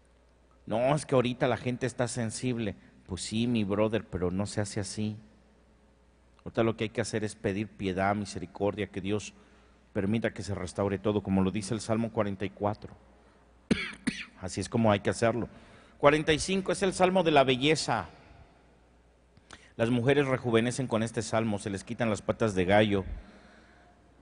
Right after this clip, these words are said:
Es en serio, se los juro, sí pasa. Es neta, ¿eh? Bajan de peso. Tienen que comer aceite de coco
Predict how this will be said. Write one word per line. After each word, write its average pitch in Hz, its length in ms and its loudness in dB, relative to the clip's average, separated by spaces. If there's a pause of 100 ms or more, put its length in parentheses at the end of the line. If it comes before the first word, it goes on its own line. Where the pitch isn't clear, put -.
(420)
Es 151 120 0
en 190 140 6
serio, 180 400 4
se 143 140 2
los 131 160 -2
juro, 156 360 6
sí - 160 0
pasa. 151 460 2 (1120)
Es 131 160 0
neta, 139 460 2
¿eh? 131 180 -6
Bajan 123 340 4
de 113 100 6
peso. 120 340 0 (2250)
Tienen 160 380 4
que 165 300 0
comer 143 680 6 (1300)
aceite 139 520 0
de 123 120 0
coco 113 380 0